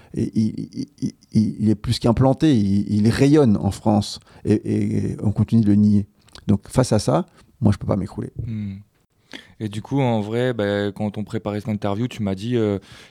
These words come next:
Speaker 2: et on, il y a, il y a d'autres trucs, euh, dont il faut parler, euh, dans l'actualité là,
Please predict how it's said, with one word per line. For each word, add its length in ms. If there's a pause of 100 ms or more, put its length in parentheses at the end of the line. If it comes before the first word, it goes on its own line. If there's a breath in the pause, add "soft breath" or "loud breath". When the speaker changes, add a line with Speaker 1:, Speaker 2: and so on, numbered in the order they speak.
Speaker 2:
et 420
on, 420
il 60
y 80
a, 60
il 60
y 80
a 40
d'autres 180
trucs, 260
euh, 100
dont 120
il 140
faut 160
parler, 440
euh, 440 (100)
dans 180
l'actualité 580
là, 160